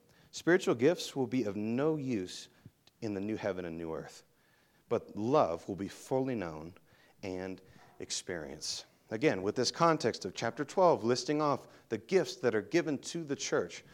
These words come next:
if you're a believer, you've been given a gift or many gifts. And they are to be used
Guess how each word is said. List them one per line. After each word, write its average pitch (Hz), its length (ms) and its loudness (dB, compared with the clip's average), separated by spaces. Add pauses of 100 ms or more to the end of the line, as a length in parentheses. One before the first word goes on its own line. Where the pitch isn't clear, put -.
(580)
if 117 180 -6
you're 240 120 4
a 196 40 6
believer, 120 380 4
you've 143 220 2
been 127 140 2
given 127 300 2
a 127 140 4
gift 127 280 0
or 120 280 2 (120)
many 101 280 -4
gifts. - 460 -10 (880)
And 113 100 -2
they 139 80 6
are 156 80 8
to 151 100 -6
be 120 100 2
used 131 500 0